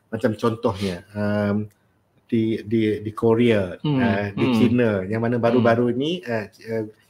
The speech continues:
Speaker 1: uh, apa, uh, kerajaan, kerajaan di, uh, apa, China, uh, di, di, di China tu lah, dia kata terlalu besar pengaruh, uh, selebriti yang mana yang, uh, yang, apa, yang tidak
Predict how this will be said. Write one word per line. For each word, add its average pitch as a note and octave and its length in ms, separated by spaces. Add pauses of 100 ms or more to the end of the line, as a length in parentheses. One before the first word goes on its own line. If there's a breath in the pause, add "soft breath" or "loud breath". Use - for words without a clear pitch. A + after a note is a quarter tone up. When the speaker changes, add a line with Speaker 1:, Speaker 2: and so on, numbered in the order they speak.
(280 soft breath)
Speaker 1:
uh, G#2 240
apa, E3 180 (160)
uh, A2 460
kerajaan, G#2+ 880 (500)
kerajaan A2+ 320
di, A#2 160
uh, G#2+ 320
apa, A#2+ 220
China, A2+ 240 (100)
uh, G#2 160
di, G#2+ 380 (320)
di, B2 180
di G#2 140
China B2+ 160
tu D3+ 80
lah, G3+ 180 (300 loud breath)
dia A#2 640
kata A#2 340
terlalu A#2 640
besar A#2+ 400
pengaruh, B2 720 (380 soft breath)
uh, G#2+ 500
selebriti A#2 1000 (320 soft breath)
yang A2 240
mana B2 280
yang, A2+ 480
uh, G#2+ 520 (100)
yang, A2 320
apa, A2 240
yang A#2 320
tidak A#2 640